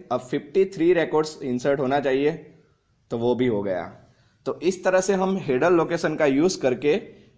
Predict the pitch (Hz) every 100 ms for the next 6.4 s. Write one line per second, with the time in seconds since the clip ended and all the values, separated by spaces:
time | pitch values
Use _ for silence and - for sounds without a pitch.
0 | _ 135 139 - 175 214 - - 127 156
1 | 151 135 113 117 113 117 101 107 101 120
2 | - - 156 196 208 202 202 - 165 196
3 | 190 160 156 151 160 220 214 139 147 147
4 | 135 180 165 156 160 156 151 135 127 139
5 | 147 151 190 - - _ - 151 151 185
6 | 143 117 143 151